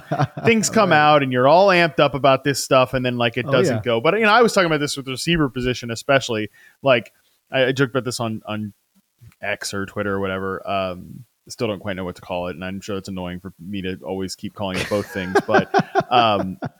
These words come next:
Speaker 2: joked around
Speaker 1: Yeah.
Speaker 2: about it. They're like, "I wanna hold a monthly," and maybe we need to do this on the podcast, James, like, a
Speaker 1: Okay. All right.
Speaker 2: monthly,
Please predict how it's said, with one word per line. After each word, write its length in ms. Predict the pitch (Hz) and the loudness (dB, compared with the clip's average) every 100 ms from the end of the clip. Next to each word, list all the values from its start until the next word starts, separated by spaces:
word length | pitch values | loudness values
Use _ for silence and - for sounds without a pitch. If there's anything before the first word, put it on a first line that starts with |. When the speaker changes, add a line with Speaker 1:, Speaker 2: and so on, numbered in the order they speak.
| - | 0
Speaker 2:
joked 240 | 196 233 | 2 4
around 200 | 208 226 | 4 4
Speaker 1:
Yeah. 40 | 240 | 4
Speaker 2:
about 200 | 170 156 | 4 4
it. 60 | |
They're 80 | 156 | 4
like, 200 | 151 - | 4 4
"I 120 | 160 196 | 2 6
wanna 200 | 262 190 | 6 6
hold 240 | 165 180 | 6 6
a 80 | 147 | 4
monthly," 800 | 131 131 147 151 170 156 143 139 | 4 2 2 2 4 6 4 4
and 100 | 165 | 4
maybe 140 | 233 | 4
we 80 | 247 | 4
need 80 | 202 | 4
to 80 | |
do 80 | 180 | 4
this 180 | 160 151 | 2 0
on 60 | 147 | -2
the 80 | |
podcast, 640 | 127 127 113 120 101 107 - | 2 2 2 0 0 -2 -6
James, 300 | 107 104 110 | -6 -6 -8
like, 140 | 113 | -4
a 40 | |
Speaker 1:
Okay. 40 | 117 | -4
All 60 | |
right. 80 | 120 | 2
Speaker 2:
monthly, 640 | - - 202 185 180 170 | 2 2 0 2 2 0